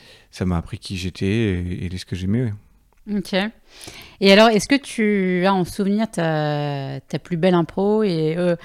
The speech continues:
Speaker 2: à contrario, tes pires souvenirs d'impro ? Et pourquoi pour toi, c'était la,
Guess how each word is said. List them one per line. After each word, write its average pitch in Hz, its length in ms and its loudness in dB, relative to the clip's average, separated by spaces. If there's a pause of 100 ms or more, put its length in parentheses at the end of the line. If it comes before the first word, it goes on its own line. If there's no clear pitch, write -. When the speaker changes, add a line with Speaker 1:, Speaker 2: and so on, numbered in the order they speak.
(200)
Speaker 2:
à 185 100 2
contrario, 208 460 2
tes 185 180 -4
pires - 360 -8
souvenirs 202 340 -2
d'impro ? 180 420 -4
Et 170 320 -4
pourquoi 202 240 -4
pour 175 180 -8
toi, 202 120 -6
c'était 180 220 -8
la, 151 240 -6